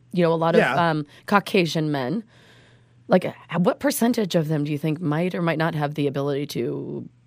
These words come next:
Speaker 1: be a murderer? Do you ever think about that stuff?
Speaker 2: What per-, well, I mean, you know, that I'm, th-, you're saying that if I'm out and I encounter people and
Speaker 1: Well, I'm just saying, do you think that maybe, uh,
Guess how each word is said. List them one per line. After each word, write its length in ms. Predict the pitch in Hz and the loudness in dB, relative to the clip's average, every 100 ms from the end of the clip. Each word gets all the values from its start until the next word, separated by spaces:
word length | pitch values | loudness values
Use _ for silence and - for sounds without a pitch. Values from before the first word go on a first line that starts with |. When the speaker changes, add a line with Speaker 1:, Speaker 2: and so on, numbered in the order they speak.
| 151 | -2
Speaker 1:
be 120 | 190 | 0
a 40 | 214 | -2
murderer? 460 | 277 - 71 - - _ _ _ _ _ - | -2 -2 -2 -6 -14 _ _ _ _ _ 2
Do 60 | 277 | 2
you 20 | |
ever 60 | 311 | 4
think 120 | 311 | 2
about 140 | 277 285 | 0 0
that 140 | 285 | 0
stuff? 260 | - 262 - _ _ _ _ _ - - | 0 -4 -6 _ _ _ _ _ -20 -14
Speaker 2:
What 400 | 98 107 156 - - | -4 4 4 2 -4
per-, 260 | 139 123 - | -2 -2 -4
well, 400 | 127 151 131 139 | -2 0 2 0
I 80 | 131 | -2
mean, 180 | 139 147 | -2 -2
you 160 | 151 | -2
know, 60 | 143 127 | -2 -2
that 160 | 135 | -2
I'm, 180 | 127 123 | 0 -2
th-, 400 | 117 131 127 131 | -4 -4 -4 -6
you're 200 | 139 151 | -2 -2
saying 260 | - 180 160 | 2 2 2
that 100 | 143 | 0
if 120 | 131 | 0
I'm 120 | 131 | 2
out 180 | 131 135 | 2 0
and 80 | 120 | 0
I 80 | 113 | -2
encounter 440 | 107 - 127 120 | -2 -2 -2 -2
people 420 | 104 117 107 104 98 | -2 -2 0 -2 -2
and 400 | 101 98 95 - _ _ _ | -2 -2 -4 -8 _ _ _
Speaker 1:
Well, 120 | 220 262 | 4 4
I'm 80 | |
just 140 | 285 269 | 4 2
saying, 140 | 277 | 0
do 80 | 202 | 0
you 60 | 226 | 0
think 140 | 233 | 0
that 120 | 220 | 0
maybe, 500 | 175 185 185 214 208 - | 0 0 0 0 0 0
uh, 240 | 160 156 | 2 2